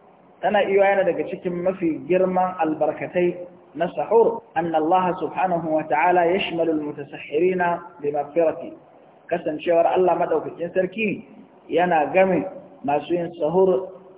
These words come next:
da yafewansa, "Wa yasbighu alaihim rahmata."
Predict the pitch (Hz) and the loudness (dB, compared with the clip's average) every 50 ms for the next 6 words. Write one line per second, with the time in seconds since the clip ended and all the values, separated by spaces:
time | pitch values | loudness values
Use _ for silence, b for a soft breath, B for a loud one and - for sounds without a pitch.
0 | - - 131 143 151 151 160 170 175 180 175 - - 165 156 147 147 147 151 151 | -20 -8 -2 0 2 4 4 4 4 4 2 0 0 0 2 2 2 2 0 -2
1 | 147 - 151 123 - - - - - - - - - - - 120 151 170 190 202 | -2 -2 -2 -2 -4 -6 -12 -18 -20 -20 -20 -20 -16 -8 -2 2 4 4 4 4
2 | 190 180 160 170 180 151 160 165 151 143 160 175 185 180 170 180 156 156 160 - | 2 -2 0 0 0 2 2 2 2 4 2 2 2 2 0 -2 -2 -2 0 -2
3 | 147 - - 160 160 - 147 - | -2 -4 -4 -6 -4 -2 -2 -4